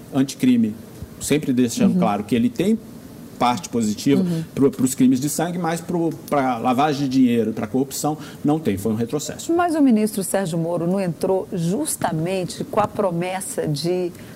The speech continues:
Speaker 2: ajudar nessa questão de fechar os gargalos pra poder combater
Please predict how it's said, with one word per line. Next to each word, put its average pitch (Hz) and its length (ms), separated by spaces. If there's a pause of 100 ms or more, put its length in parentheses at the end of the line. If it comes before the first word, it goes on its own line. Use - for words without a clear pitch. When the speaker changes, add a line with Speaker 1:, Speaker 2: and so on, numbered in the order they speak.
(120)
Speaker 2:
ajudar 185 640
nessa 175 460 (140)
questão 175 400
de 165 140
fechar 208 840
os 180 140
gargalos 170 800 (480)
pra 220 340 (140)
poder 175 240
combater 165 720